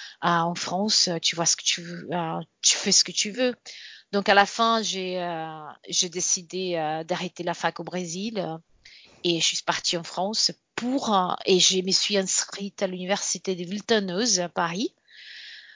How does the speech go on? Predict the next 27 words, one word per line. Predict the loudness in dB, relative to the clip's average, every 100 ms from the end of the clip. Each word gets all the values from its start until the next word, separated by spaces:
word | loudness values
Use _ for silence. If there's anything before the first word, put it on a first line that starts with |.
| _ 0
Euh, | 2
je | 2 2
me |
souviens | 2 2 0 -2
pas | -2 2
si | 4
c'est | 4 2 0
Paris, | -2 -2 -4 -8
Paris | -6 -4 0
sept, | 2 2 -2 -8 -10
je | -6
me |
souviens | -6 -6 -10
plus. | -8 -8 -8 -14 -14 -14 -14 -18 -20 _
Paris | 4 4
treize. | 2 0 0 -2 -10 _ -18 -18 -20 _
Et, | 4 6
euh, | 6 4 2
et | -2
donc, | -2 -2 -2 -4 -4
euh, | -2 0 -2 -6 _ _ _ _ -6
je | -6
pense | -4
que |
c'est | -6
Paris | -6 -8
treize. | -8 -10 -12